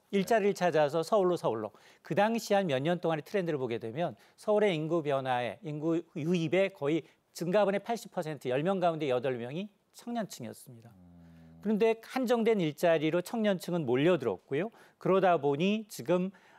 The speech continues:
Speaker 1: 어, 굉장히 출산율까지 좀 떨어지는 현상인데
Speaker 2: 그렇죠.
Speaker 1: 이천십오 년 출산율이 정점이었어요.
Speaker 2: 네.
Speaker 1: 합계 출산율이 일 점 이사 명이었습니다.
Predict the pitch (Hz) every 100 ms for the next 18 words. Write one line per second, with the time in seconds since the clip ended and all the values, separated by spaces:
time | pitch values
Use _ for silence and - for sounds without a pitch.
0 | - 120 120 113 113 120 - 165 165 143
1 | - 254 240 220 190 160 147 127 127 113
2 | 240 277 254 185 143 120 127 110 110 180
3 | 117 101 - 101 80 - - 147 262 233
4 | 226 220 208 202 220 190 190 131 123 175
5 | 151 110 - 117 110 117 - - - 214
6 | 220 202 190 - 165 151 147 170 127 151
7 | 151 _ 180 175 160 113 185 185 151 117
8 | 104 - 113 107